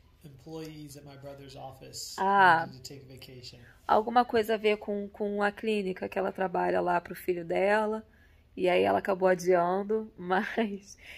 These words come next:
Speaker 2: então eu ainda falei, né, "Pô, se ela, se ela estivesse aqui, ia ser mó ajuda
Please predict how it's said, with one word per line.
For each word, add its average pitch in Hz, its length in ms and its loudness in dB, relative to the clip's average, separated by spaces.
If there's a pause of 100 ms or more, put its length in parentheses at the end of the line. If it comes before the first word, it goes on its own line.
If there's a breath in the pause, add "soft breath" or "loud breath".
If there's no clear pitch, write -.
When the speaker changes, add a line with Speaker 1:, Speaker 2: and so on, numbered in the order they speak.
(240 loud breath)
Speaker 2:
então 202 420 2
eu 208 40 0
ainda 208 220 2
falei, 196 280 -2
né, 185 120 -4
"Pô, 185 180 -6
se 180 140 -10
ela, 185 200 -8
se - 160 -10
ela 170 140 -4
estivesse 175 400 -6
aqui, 170 220 -10
ia 175 120 -6
ser 165 200 -8
mó 170 160 -6
ajuda 160 520 -6